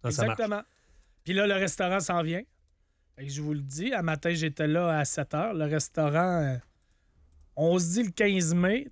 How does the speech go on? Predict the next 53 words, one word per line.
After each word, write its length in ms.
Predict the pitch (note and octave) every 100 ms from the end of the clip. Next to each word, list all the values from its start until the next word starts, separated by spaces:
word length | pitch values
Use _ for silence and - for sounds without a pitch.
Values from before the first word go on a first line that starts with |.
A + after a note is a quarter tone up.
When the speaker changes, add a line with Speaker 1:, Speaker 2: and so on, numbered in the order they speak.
| _
Speaker 2:
Théoriquement, 520 | G3 F#3+ F3+ E3+ G3
c'est 120 | F#3 E3+
le 80 |
quinze 360 | D3+ E3+ D#3+ C#3
mai. 240 | D3+ F3+ F#3+
On 180 | F3
s'enligne 420 | G3+ G#3 G3 G#3+ E3+
pour 100 | F3+
l'ouverture 400 | D#3+ D#3+ - E3+
officielle 400 | - - F3 E3
le 80 |
quinze 360 | D3 D#3 C#3 B2+
mai. 200 | C3+ D#3+ - _ _ _ -
La 140 | C#3
date 240 | C#3+ F3+ F3
n'a 80 | D#3+
pas 140 | E3+
changé. 540 | - D#3+ D3 D3 D#3+ F#3+
On 120 | D3+
travaille 360 | - D3+ D#3
fort 180 | C#3 E3+
pour 100 | E3
que 60 | -
ça 160 | D#3
soit, 240 | C#3 D#3 D#3+
euh, 340 | D#3 D3 C3+ B2+ - D3+
là. 300 | D#3+ E3+ G#3 - - _ _ -
Puis 140 | D#3
ça 160 | - F#3
va 120 | A#3
être 100 | E3
là. 80 | F3+
Ça 180 | - E3+
va 100 | F3+
être 80 | F3+
le 80 | E3+
quinze 320 | E3+ D3 C3+
mai. 180 | E3 A3 _ _ _ -
Mais 420 | D3 D3 C#3 C3+
c'est, 280 | B2 - C3
savez-vous 360 | B2 C#3+ C3+ B2
quoi ? 280 | D#3+ E3+ C3+
Des 180 | C#3
produits 400 | C3+ D3+ C#3+ D#3
comme 180 | D#3 C#3
ça, 160 | C3 F3
vous 160 | D#3
allez 140 | C#3 C3+
pouvoir 220 | C#3+ D#3
les 140 | D3+
goûter 440 | D3 D3+ D#3 - E3+
au 140 | D#3
restaurant. 480 | C#3 C#3+ - C3+ C#3